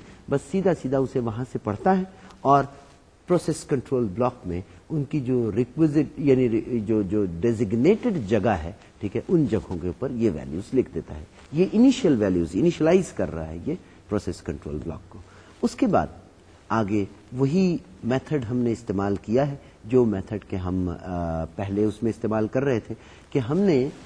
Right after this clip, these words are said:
اسٹیک، پہلے تو اسٹیک ایلوکیٹ کیا کہ اسٹیک ہمارا، آ، جو ہے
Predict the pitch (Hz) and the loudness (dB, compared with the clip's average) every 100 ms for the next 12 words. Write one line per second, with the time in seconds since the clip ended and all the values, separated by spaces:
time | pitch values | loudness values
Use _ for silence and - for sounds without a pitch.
0 | - - - - - 196 214 - - 180 | -20 -12 -12 -6 6 6 6 -6 2 4
1 | 202 190 180 - 180 160 - - 139 143 | 4 2 0 0 4 4 4 0 2 2
2 | 147 165 131 - 90 78 - - - - | 2 2 2 0 -10 -10 -12 -20 -20 0
3 | 123 110 - 113 113 104 92 90 117 - | 2 2 0 -2 -2 -4 -4 -4 -6 -12
4 | - 104 98 92 85 78 95 98 | -4 0 0 0 -2 -4 -4 -4